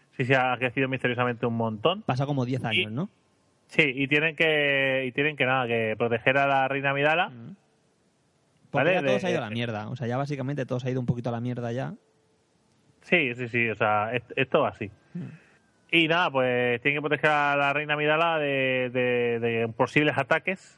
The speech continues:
Speaker 1: eh,
Speaker 2: Mm.
Speaker 1: terroristas, ¿vale? Eh, llevados a cabo por alguien maligno, ¿vale?
Speaker 2: Mm.
Speaker 1: Llamado Jango Fett
Speaker 2: Mm.
Speaker 1: y Sam,
Speaker 2: <laughs>
Speaker 1: que es una tía que se transforma en
Speaker 2: Sí.
Speaker 1: un bicho, un bicho que se transforma en una tía.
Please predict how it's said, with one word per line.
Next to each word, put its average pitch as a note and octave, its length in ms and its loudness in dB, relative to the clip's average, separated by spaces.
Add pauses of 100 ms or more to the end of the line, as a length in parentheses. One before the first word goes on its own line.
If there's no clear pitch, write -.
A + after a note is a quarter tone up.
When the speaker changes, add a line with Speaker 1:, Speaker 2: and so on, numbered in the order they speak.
Speaker 1:
eh, A2 260 -6
Speaker 2:
Mm. G#2 40 -14
Speaker 1:
terroristas, D3+ 760 0 (520)
¿vale? F3 320 4
Eh, A2+ 840 0
llevados C3 300 4
a C#3+ 80 -2
cabo E3 260 0
por A2 380 0
alguien C#3 480 0
maligno, F3 560 0
¿vale? F#3 280 0
Speaker 2:
Mm. D3 40 -2
Speaker 1:
Llamado C#3+ 380 0 (280)
Jango C#3+ 320 2
Fett A3 200 0 (500)
Speaker 2:
Mm. C#3 220 -4
Speaker 1:
y D#3 120 2
Sam, A#3+ 840 0 (300)
Speaker 2:
<laughs> E3 240 -6
Speaker 1:
que C#3+ 220 4
es C#3+ 140 -6
una A2+ 720 0
tía B2+ 180 0
que A#2+ 100 -4
se G#2 240 -4 (360)
transforma G#2 520 -2 (140)
en G#2 80 -8
Speaker 2:
Sí. G#2+ 80 -4
Speaker 1:
un G#2 60 -4
bicho, D3+ 360 0
un A#2+ 220 -4
bicho C#3 200 -2
que C3+ 60 0
se A2+ 40 -6
transforma A2+ 280 0
en G#2+ 40 0
una G#2 100 0
tía. F2+ 220 -4